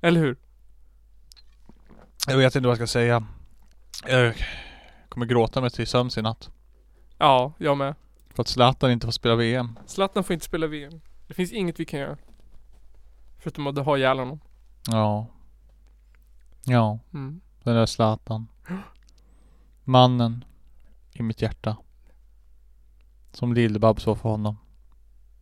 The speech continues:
Speaker 2: En tyst minut.
Speaker 1: <laughs> Det här är tungt alltså.
Speaker 2: Ja.
Speaker 1: Jag lägger in en tyst minut här.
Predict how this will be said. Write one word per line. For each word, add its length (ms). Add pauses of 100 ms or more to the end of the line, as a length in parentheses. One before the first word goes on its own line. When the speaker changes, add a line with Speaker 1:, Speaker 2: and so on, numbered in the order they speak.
(3000)
Speaker 2:
En 120
tyst 300
minut. 360 (840)
Speaker 1:
<laughs> 960
Det 80
här 80
är 100
tungt 280
alltså. 180 (260)
Speaker 2:
Ja. 100 (1900)
Speaker 1:
Jag 100
lägger 200
in 100
en 100
tyst 300
minut 300
här. 140